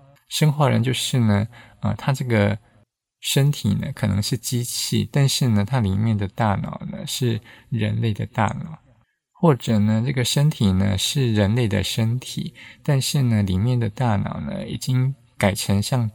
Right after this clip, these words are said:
电脑这种东西在控制着。那远古时代的那些人类呢，看到这些情形，他们不知道呢，那是因为外星人对这些人类呢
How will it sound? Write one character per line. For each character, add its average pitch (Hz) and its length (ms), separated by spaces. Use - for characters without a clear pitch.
电 123 300
脑 - 220
这 131 100
种 101 140
东 110 200
西 113 200
在 107 140
控 101 360
制 - 200
着。 - 200
那 151 200
远 131 220
古 120 180
时 110 200
代 127 180
的 117 120
那 120 120
些 127 380
人 110 300
类 123 140
呢， 104 200
看 123 240
到 123 100
这 117 140
些 117 200
情 104 320
形， - 340
他 - 100
们 143 140
不 151 80
知 147 180
道 139 180
呢， 117 200
那 127 80
是 127 200
因 123 100
为 127 60
外 131 180
星 123 200
人 101 140
对 113 160
这 117 120
些 117 180
人 101 260
类 107 140
呢 110 240